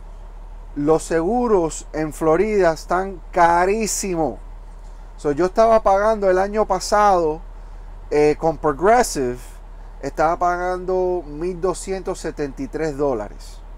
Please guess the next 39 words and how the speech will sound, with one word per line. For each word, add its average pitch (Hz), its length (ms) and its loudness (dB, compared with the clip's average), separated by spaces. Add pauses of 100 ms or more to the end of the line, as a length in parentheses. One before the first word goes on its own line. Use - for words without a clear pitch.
(140)
Mil 143 400 -8
doscientos 165 560 -8
setenta 127 420 -8
y 120 60 -8
tres 135 260 -6
dólares 101 520 -6
mensual. 110 480 -8 (960)
Eh, 139 200 0
ahorita 165 500 2
me 180 180 -2
subió 175 720 2 (460)
a 139 120 4
mil 160 360 -4
quinientos 180 720 -4
treinta 143 500 0
y 147 100 -2
un 165 160 -4
dólares. 127 480 2
O 120 60 -8
me, 123 260 -4 (220)
me 131 120 -6
subió 151 320 -2
doscientos 170 460 -4
y 165 40 -6
pico 156 260 -4
dólares 156 440 0
el 127 140 -4
seguro. 120 540 -6 (560)
No 151 220 0
porque 190 280 -2
choqué, 196 640 0
no 170 160 -2
por 160 140 -2
nada 165 360 0
de 160 100 0
eso. 110 340 -8
Todo 151 300 2
está 131 220 0
bien. 165 280 -4